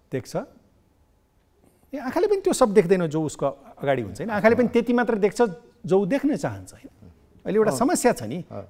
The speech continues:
Speaker 1: राजेन्द्र लिङ्गदेनजीका सम-, समर्थकहरू त्यो मात्र देख्न चाहन्छन् जो उहाँ देखाउँदै हुनुहुन्छ।
Speaker 2: हजुर।
Speaker 1: त्यसै गरिकन ओलीजीका अथवा तपाईँका समर्थकहरू, होइन?
Speaker 2: हजुर।
Speaker 1: This is, त्यो टेलिभिजनको विस्तारले मात्रै नभनौँ, श्रव्य दृश्य माध्यमको विस्तारले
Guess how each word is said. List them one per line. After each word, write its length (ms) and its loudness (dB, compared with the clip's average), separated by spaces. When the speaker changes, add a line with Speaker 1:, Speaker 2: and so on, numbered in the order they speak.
Speaker 1:
राजेन्द्र 400 4
लिङ्गदेनजीका 680 0
सम-, 240 -6
समर्थकहरू 500 -4
त्यो 180 -4
मात्र 300 -2
देख्न 280 -4
चाहन्छन् 400 -6
जो 100 -6
उहाँ 180 -2
देखाउँदै 340 -8
हुनुहुन्छ। 280 -18
Speaker 2:
हजुर। 180 -10
Speaker 1:
त्यसै 200 -8
गरिकन 220 -4
ओलीजीका 480 -6
अथवा 220 -8
तपाईँका 300 2
समर्थकहरू, 600 -12
होइन? 260 -16
Speaker 2:
हजुर। 120 -10
Speaker 1:
This 140 -10
is, 80 -16
त्यो 100 6
टेलिभिजनको 720 4
विस्तारले 480 2
मात्रै 280 0
नभनौँ, 280 0
श्रव्य 460 6
दृश्य 460 0
माध्यमको 540 2
विस्तारले 960 0